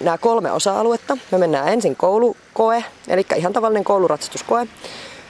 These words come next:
Ja tuota, jossa mennään siis tämmöisellä tasaisella kentällä niin määrätyt, määrätyt kuviot läpi ja niistä saadaan pisteet. Ja sitten on tuota rataestekoe,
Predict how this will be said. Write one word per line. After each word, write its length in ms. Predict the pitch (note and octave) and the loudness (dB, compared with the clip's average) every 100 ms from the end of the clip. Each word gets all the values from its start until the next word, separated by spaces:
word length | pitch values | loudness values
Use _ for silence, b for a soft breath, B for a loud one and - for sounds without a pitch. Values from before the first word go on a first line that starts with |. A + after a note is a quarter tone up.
| B | B
Ja 220 | F#3+ F#3+ | 0 0
tuota, 460 | - F#3+ F3 F3+ D#3+ | 2 0 2 0 0
jossa 240 | C#3+ - | 0 2
mennään 280 | F#3 F#3 A3+ | 2 2 2
siis 220 | A3+ G3+ - C3 - | 2 0 0 -4 0
tämmöisellä 540 | F3+ F3+ F3+ F3 E3 - - | 0 2 4 4 2 -2 -6
tasaisella 440 | - F3+ F#3 E3+ | -2 0 0 0
kentällä 480 | - F3 D#3+ D#3+ D#3 | 2 0 2 0 0
niin 260 | D3+ C#3+ - | 0 0 -2
määrätyt, 600 | D3 D3+ C#3 C#3 - - | -2 -2 -2 -2 -4 -4
määrätyt 360 | F#3 F3 D3 - | -2 0 -2 -2
kuviot 320 | D#3+ C#3+ D3 | 0 0 2
läpi 240 | G#3 - | 0 2
ja 80 | G#3+ | 2
niistä 220 | F3 E3 | 2 0
saadaan 280 | D3+ C#3 C3+ | -2 0 -2
pisteet. 520 | A#2 - - G#2+ - - B B B B B | -4 -8 -8 -10 -10 -14 B B B B B
Ja 80 | - | -2
sitten 360 | A#3+ B3+ A#3 F#3 | -2 0 0 0
on 120 | F3 | 0
tuota 440 | E3 D3 D3 C3 | 0 0 -2 -2
rataestekoe, 1040 | - G3+ B3 - - G3 - - F#3+ F#3 | -2 -4 -2 -2 -2 -4 -6 -2 0 0